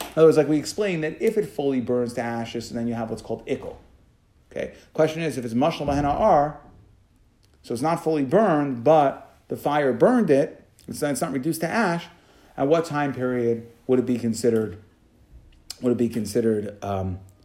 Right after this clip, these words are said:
uh, ikkel? What, based on time, and then you no longer have to put it on the mizbeach.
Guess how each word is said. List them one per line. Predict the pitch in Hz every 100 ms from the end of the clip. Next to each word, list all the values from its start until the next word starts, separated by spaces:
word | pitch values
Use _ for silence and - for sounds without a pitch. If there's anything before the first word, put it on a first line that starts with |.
| _ _ _ _ -
uh, | 98 -
ikkel? | 135 98 - - _ _ _ _ _
What, | - 113 -
based | 120 117
on | 120 131
time, | 196 160 143 143 - - - -
and | 123 120 120 120
then | 117 117
you | 120
no | 123 120
longer | 120 113
have | 113
to |
put | 110
it |
on | 101 98
the |
mizbeach. | 95 170 156 147